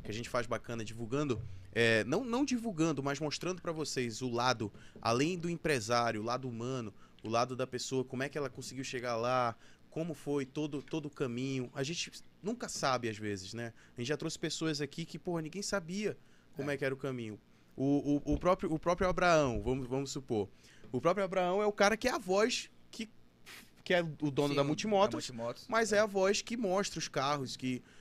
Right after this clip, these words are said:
Speaker 1: que
Speaker 2: Mais
Speaker 1: passa,
Speaker 2: profissional ali,
Speaker 1: né?
Speaker 2: né?
Speaker 1: Mais profissional.
Speaker 2: Pessoal,
Speaker 1: E
Speaker 2: assim,
Speaker 1: aqui a
Speaker 2: é
Speaker 1: gente
Speaker 2: que
Speaker 1: vê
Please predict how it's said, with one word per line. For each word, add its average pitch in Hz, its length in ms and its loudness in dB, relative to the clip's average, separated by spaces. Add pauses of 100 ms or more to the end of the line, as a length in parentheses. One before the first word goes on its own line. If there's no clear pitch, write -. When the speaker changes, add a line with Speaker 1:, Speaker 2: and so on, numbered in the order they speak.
(120)
Speaker 1:
que 127 120 -4
Speaker 2:
Mais 123 120 -4
Speaker 1:
passa, 151 400 4
Speaker 2:
profissional 160 380 -2
ali, 131 100 0
Speaker 1:
né? 135 240 4
Speaker 2:
né? 123 60 -8
Speaker 1:
Mais 139 200 2
profissional. 170 640 0
Speaker 2:
Pessoal, 139 200 4
Speaker 1:
E 127 40 4
Speaker 2:
assim, 127 180 0
Speaker 1:
aqui 143 100 4
a 156 40 4
Speaker 2:
é - 20 2
Speaker 1:
gente 170 260 -2
Speaker 2:
que 156 60 -6
Speaker 1:
vê 151 240 2